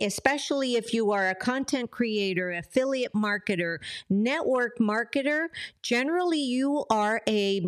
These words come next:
uh, you know, a solopreneur until you get a team of people that you can help, that help you with posting and things like that, right? So,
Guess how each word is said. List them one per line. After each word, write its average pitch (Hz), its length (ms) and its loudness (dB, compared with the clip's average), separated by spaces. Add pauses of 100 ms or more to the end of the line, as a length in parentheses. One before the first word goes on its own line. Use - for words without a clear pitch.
(300)
uh, 196 340 0
you 208 140 2
know, 190 160 2
a 190 100 2
solopreneur 220 1120 2
until 226 360 0
you 294 160 0
get 226 180 2
a 226 80 4
team 214 540 0
of 190 240 -2
people 202 400 0
that 180 260 0
you 196 120 -2
can 180 340 0 (320)
help, 208 420 0
that 180 300 2
help 208 340 0
you 202 160 4
with 180 260 2
posting 214 640 2
and 180 160 2
things 185 220 2
like 185 200 -2
that, - 300 -2 (460)
right? 190 340 0
So, 214 500 2